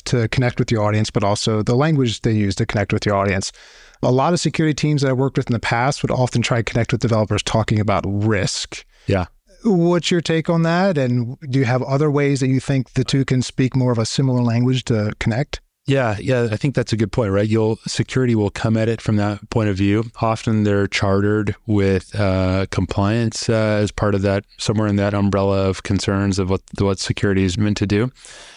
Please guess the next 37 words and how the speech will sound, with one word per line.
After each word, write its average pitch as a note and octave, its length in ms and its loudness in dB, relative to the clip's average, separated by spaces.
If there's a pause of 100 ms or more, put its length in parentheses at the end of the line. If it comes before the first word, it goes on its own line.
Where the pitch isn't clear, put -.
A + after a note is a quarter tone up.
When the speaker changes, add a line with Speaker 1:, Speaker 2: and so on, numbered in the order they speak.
(120)
Speaker 2:
And E3 100 4
th-, E3+ 100 0
they C#3+ 200 2
are C#3+ 160 0
trying C3 220 -2
to G#2 120 0
figure G#2 340 0
out G#2 200 2
organizational F#2+ 720 0
risk. F2 500 -2
And, F#2+ 420 0 (440)
uh, G2 60 0
and G2 120 2
then G#2+ 80 2
they G2+ 140 2
try G2+ 160 -2
to F2+ 80 0
drill A2 340 0
in, A#2+ 220 0
like, F2+ 280 -2 (120)
does F#2 160 0
this F#2+ 160 -2
application F#2 640 0
or E2+ 80 0
this - 180 -6
infrastructure F#2 720 0
or F2+ 40 0
however, G#2+ 440 2
like, G2 300 -2
whatever G2+ 240 0
they're F#2 100 0
building, A2 480 0 (220)
how - 100 -6
does G#2 120 -2
that F#2 120 0
play G2+ 220 0
out? G#2 200 -2